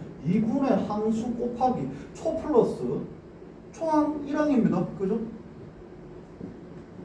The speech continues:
말항, 아,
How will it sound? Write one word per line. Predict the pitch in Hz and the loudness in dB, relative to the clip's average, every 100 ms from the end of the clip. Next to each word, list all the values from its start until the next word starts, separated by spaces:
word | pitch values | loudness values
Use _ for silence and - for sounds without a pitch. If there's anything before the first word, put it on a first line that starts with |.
| - - - - - | -14 -14 -14 -12 2
말항, | 165 240 254 269 269 269 - - - - - - - - - - - - | 6 6 6 6 4 2 -8 -18 -18 -18 -16 -16 -18 -18 -18 -18 -16 -14
아, | - | -2